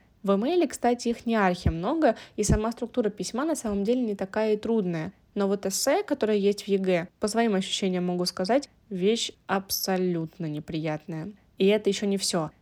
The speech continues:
Сам экзамен состоит из двух частей, письменной и устной. В устной части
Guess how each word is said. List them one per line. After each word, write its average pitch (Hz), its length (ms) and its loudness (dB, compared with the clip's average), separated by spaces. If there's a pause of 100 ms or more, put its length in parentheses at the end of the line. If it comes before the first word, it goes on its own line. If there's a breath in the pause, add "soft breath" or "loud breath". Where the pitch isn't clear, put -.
Сам 214 360 0
экзамен 262 360 2
состоит 226 360 0
из 220 100 2
двух 208 240 0
частей, 180 420 -4 (160)
письменной 294 500 0
и - 180 -2
устной. 196 580 -2 (260 loud breath)
В 175 200 -4
устной 330 280 0
части 214 460 0